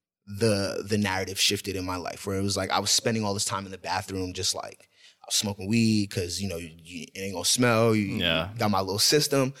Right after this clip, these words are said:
Speaker 1: So I'm hotboxing the bathroom. I got cotton. I'm thirsty. You know, I need something else.
Speaker 2: Yeah.
Speaker 1: You know, and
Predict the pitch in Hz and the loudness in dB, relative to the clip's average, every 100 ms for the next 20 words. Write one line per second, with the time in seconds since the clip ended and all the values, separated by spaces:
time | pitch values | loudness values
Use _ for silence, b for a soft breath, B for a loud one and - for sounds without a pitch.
0 | B B - 101 - 147 120 117 113 - | B B -6 -2 2 2 4 2 2 0
1 | 110 101 117 120 - 120 110 110 92 - | 0 4 4 4 4 2 2 0 -2 2
2 | - 113 117 113 95 - 127 135 131 131 | 6 6 6 0 -2 -2 4 4 4 4
3 | 131 120 B B - 120 104 110 117 107 | 2 2 B B 2 6 8 8 8 8
4 | 120 120 160 127 - - 110 90 87 - | 6 8 6 4 0 0 2 2 2 4
5 | 110 110 110 127 127 98 | 8 10 10 8 6 4